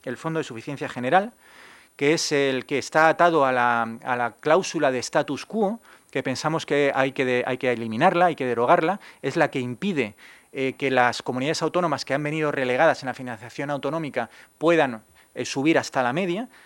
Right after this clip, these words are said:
es decir, el Fondo de Suficiencia General vinculado al status quo hay que, eh, reformarlo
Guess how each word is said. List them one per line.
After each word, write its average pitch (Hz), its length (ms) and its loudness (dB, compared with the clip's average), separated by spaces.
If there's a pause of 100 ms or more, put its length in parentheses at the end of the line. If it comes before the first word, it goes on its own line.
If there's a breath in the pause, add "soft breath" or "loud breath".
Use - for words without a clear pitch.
(140 loud breath)
es 131 120 -4
decir, 135 260 -2
el 123 80 0
Fondo 170 300 0
de 139 340 -6
Suficiencia 147 380 -8
General 147 380 -2
vinculado 135 320 2
al 139 40 2
status 135 320 -8
quo 139 240 -2
hay 165 140 0
que, 151 280 -2 (320 loud breath)
eh, - 320 -14
reformarlo 156 800 4